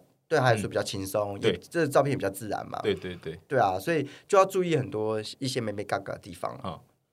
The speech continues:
Speaker 1: 对啊，
Speaker 2: 这就是维持，
Speaker 1: 就是
Speaker 2: 嗯，
Speaker 1: 嗯。
Speaker 2: 光维持其实就是一个很持续性的，
Speaker 1: 对啊。
Speaker 2: 就会需要持之以恒。
Speaker 1: 对啊，呃，比如说可能，呃，比较像我一样
Speaker 2: 哦。
Speaker 1: 易瘦的人，就试着要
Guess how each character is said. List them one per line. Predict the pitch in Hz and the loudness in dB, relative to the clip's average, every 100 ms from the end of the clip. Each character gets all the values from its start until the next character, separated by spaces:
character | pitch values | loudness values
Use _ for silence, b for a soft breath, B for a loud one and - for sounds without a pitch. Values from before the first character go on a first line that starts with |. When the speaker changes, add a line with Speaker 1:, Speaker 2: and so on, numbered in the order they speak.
| _ | _
Speaker 1:
对 | 101 | -6
啊， | 90 | -2
Speaker 2:
这 | 139 | 0
就 | 165 | 0
是 | 139 143 - | 2 0 0
维 | 107 101 | -2 -2
持， | 110 - - | -2 -6 -8
Speaker 1:
就 | 80 | -12
是 | - _ _ | -16 _ _
Speaker 2:
嗯， | 95 - | -20 -20
Speaker 1:
嗯。 | - | 0
Speaker 2:
光 | 156 202 | 2 4
维 | 156 147 | 6 6
持 | 143 | 4
其 | 120 117 | -4 -6
实 | 113 | -6
就 | |
是 | 127 | -6
一 | 123 | -4
个 | 104 | -4
很 | 95 | -4
持 | - 104 | -6 -6
续 | 95 127 | -6 -6
性 | 101 - 98 | -6 -6 -6
的， | 80 69 - B B B _ _ | -6 -8 -10 B B B _ _
Speaker 1:
对 | - 120 | 2 6
啊。 | 107 104 | 8 8
Speaker 2:
就 | 98 | 8
会 | 98 | 6
需 | 95 | 4
要 | |
持 | 98 104 | 2 -4
之 | 92 98 | -6 -8
以 | 82 | -10
恒。 | - - | -14 -2
Speaker 1:
对 | 131 | 4
啊， | 117 117 | 6 6
呃， | 139 | 4
比 | 147 | 2
如 | 160 | 2
说 | 131 131 | 2 2
可 | 127 | 0
能， | 101 95 98 - | -2 -2 -2 -2
呃， | 101 | -4
比 | 107 | 4
较 | 127 127 | 6 6
像 | 113 135 | 4 0
我 | 98 | 2
一 | |
样 | 104 117 | 4 4
Speaker 2:
哦。 | 117 | 2
Speaker 1:
易 | 143 | -4
瘦 | 127 120 | -2 0
的 | 101 | 0
人， | 87 85 | -2 -4
就 | 98 | -6
试 | 110 110 - - 180 120 | -6 -8 -10 -6 -4 -2
着 | 110 | 2
要 | 110 120 | 4 4